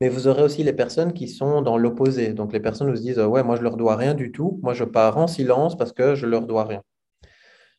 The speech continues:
Et c'est vrai que c'est vraiment plusieurs dynamiques, en fait. Et, et,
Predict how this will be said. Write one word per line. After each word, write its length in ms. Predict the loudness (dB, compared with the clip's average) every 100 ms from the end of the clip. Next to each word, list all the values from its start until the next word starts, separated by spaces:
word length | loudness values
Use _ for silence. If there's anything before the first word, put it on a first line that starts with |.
| _ _
Et 560 | 0 2 2 2 0 -2
c'est 160 | -2
vrai 200 | 0 0
que 80 | 0
c'est 140 | -4 -4
vraiment 300 | -2 -2 -2
plusieurs 340 | -2 -2 -2
dynamiques, 480 | -2 -2 -2 -2 -4
en 100 | -4
fait. 240 | -4 -4
Et, 280 | -4 -4 -6
et, 140 | -10